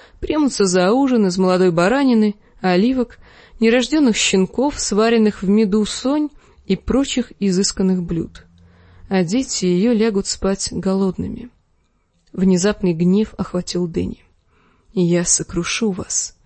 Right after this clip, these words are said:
поклялась она про себя. Проезжая мимо кольев и ям, обводящий лагерь евнухов, она следила, как серый червь со своими сержантами проводит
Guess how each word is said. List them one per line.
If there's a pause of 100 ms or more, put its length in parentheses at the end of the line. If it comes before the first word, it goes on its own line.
(380)
поклялась
она
про
себя. (1200)
Проезжая
мимо
кольев
и
ям, (420)
обводящий
лагерь
евнухов, (360)
она
следила,
как
серый
червь
со
своими
сержантами (380)
проводит